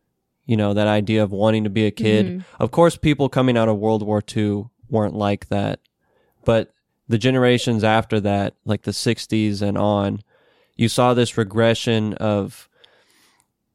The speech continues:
Speaker 1: you know, twenty, the, your twenties are the, your thirties now, and, you know, you can be a kid and shirk your responsibilities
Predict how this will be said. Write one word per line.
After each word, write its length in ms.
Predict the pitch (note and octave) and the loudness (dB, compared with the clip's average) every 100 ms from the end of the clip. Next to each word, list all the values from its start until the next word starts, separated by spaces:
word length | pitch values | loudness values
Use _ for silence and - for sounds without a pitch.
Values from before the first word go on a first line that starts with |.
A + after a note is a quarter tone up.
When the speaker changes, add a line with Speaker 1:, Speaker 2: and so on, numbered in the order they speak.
| _ | _
Speaker 1:
you 120 | B2 | 0
know, 320 | A2+ G#2 G2+ - - | 2 2 0 -6 -4
twenty, 560 | B2 A#2 A#2 A2+ A2+ A#2+ _ _ _ _ _ _ _ _ _ | 0 2 2 0 -2 -6 _ _ _ _ _ _ _ _ _
the, 120 | B2 - | -4 -2
your 160 | C3 | -4
twenties 420 | B2 C3 B2 A#2 | 0 2 2 0
are 120 | A2+ G#2+ | 0 0
the, 160 | G#2+ - | -2 -2
your 140 | A2 | -6
thirties 480 | - A#2 G#2+ A2 G#2 | 0 0 0 -2 -2
now, 420 | G#2 G#2 G#2 G2+ | -2 0 0 0
and, 300 | G2 G2+ - _ _ _ _ _ - | -4 -6 -12 _ _ _ _ _ -4
you 80 | G#2+ | 0
know, 340 | G#2 G2+ G#2 _ | 0 -2 -6 _
you 100 | A#2 | -4
can 280 | A#2+ A#2+ G#2 | -2 -2 -2
be 200 | A#2 A#2 | 0 0
a 60 | A2 | 0
kid 460 | - A2+ A2 A2 | 0 0 0 0
and 260 | G#2+ G#2 - | -2 -4 -6
shirk 260 | - A2 | -4 -2
your 120 | A2 G#2+ | -2 -4
responsibilities 1080 | - A2 G#2+ - G2 G#2+ G#2 G#2 G2+ - | -4 -2 -2 -4 -4 -2 -2 -4 -8 -14